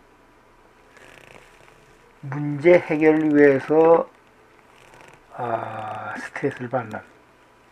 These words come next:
골머리를 앓는 그런 식의 그림이 아니라 문제 해결이 다 완전히 끝난 후에 이상적인 상태에서,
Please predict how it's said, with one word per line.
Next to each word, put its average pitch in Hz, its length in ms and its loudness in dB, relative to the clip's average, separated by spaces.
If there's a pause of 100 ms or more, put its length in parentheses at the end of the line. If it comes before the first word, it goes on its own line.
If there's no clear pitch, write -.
(500)
골머리를 139 580 -2
앓는 139 280 2
그런 131 260 -8
식의 151 220 -12
그림이 147 300 -8
아니라 131 360 -4 (1900)
문제 156 360 -4
해결이 170 340 -4
다 - 580 2
완전히 160 540 -2
끝난 - 340 -4
후에 - 360 -6 (2000)
이상적인 147 600 -2
상태에서, 156 760 -2